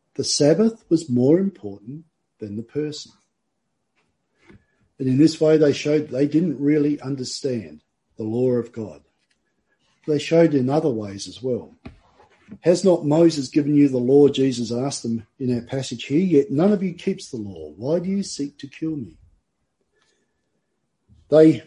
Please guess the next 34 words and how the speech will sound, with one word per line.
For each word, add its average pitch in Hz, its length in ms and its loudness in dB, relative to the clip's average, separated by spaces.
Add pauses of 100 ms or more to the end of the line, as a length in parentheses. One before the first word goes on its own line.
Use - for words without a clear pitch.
(120)
protested, 160 680 0
of 107 100 -8
course, 143 360 -4
that - 180 -12
Jesus 123 500 -4
was 120 300 -8 (420)
demon-possessed. 117 920 2
He 135 120 -8
was 123 160 -6
paranoid. 117 760 -4
"Who's 165 340 -2
seeking 120 340 -6
to 107 80 -8
kill 117 240 -6
you?" 101 180 -8
they 90 200 -14
asked. - 400 -20 (840)
But 113 140 -10
Jesus 131 420 -6
knew 151 200 4
their 156 180 2
hearts. 165 460 -12
The 113 120 -10
authorities 139 640 -2
had 117 100 -8
been 120 200 -4
plotting 147 440 -6
for 127 140 -10
months 113 840 -10 (520)
how 117 160 -12
they 107 100 -10
could - 200 -20
kill 101 240 -12
him. 87 180 -20